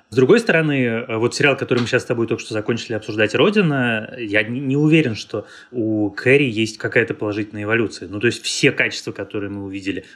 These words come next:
в первой серии, мы видим их, но просто мультиплицированные в сто раз в финале. Тоже, в общем, ну, как бы такая, э,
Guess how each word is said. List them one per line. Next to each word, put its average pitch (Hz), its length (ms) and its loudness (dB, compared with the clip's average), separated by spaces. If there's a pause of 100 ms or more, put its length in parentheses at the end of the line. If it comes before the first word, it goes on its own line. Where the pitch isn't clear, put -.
в 98 340 -2
первой 180 380 2
серии, 120 400 0
мы 101 160 -6
видим 110 320 -6 (240)
их, 143 320 0
но 113 80 -4
просто 117 320 -2
мультиплицированные 107 800 -2
в 98 80 -10
сто - 240 -2
раз 147 380 2
в 107 460 -2
финале. 92 400 -2 (240)
Тоже, 127 220 2
в 113 80 2
общем, 120 300 -2
ну, 156 80 4
как 135 220 2
бы 117 120 4
такая, 107 560 2
э, 123 460 -10